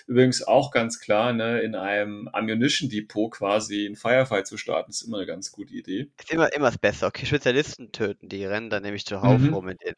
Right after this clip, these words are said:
Speaker 2: vollautomatisierten Lagern, ja.
Speaker 1: Ja, natürlich,
Speaker 2: Ja.
Speaker 1: natürlich. Ähm,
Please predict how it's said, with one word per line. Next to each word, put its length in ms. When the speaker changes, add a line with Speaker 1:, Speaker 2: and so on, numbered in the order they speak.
Speaker 2:
vollautomatisierten 840
Lagern, 480
ja. 160
Speaker 1:
Ja, 320
natürlich, 640
Speaker 2:
Ja. 140
Speaker 1:
natürlich. 1080
Ähm, 840